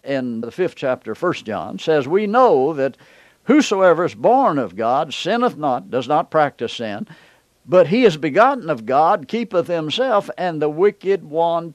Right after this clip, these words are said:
toucheth him not." Well, we know that Jesus told the disciples, he said, "I'm anointing you, and you go forth,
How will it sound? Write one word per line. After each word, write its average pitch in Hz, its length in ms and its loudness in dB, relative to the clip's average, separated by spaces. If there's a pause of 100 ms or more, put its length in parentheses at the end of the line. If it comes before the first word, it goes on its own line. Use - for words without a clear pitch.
toucheth 160 640 -4 (140)
him 131 420 -4 (340)
not." 113 720 -4 (560)
Well, 151 440 4
we 156 200 -2
know 156 240 2
that 123 180 -4
Jesus 127 640 -6
told 127 640 0
the 139 160 -4
disciples, 135 800 -2 (320)
he 160 180 -6
said, 151 400 2
"I'm 165 240 4
anointing 151 600 4
you, 120 400 -8 (440)
and 156 280 -2
you 220 180 0
go 185 260 6
forth, 160 640 2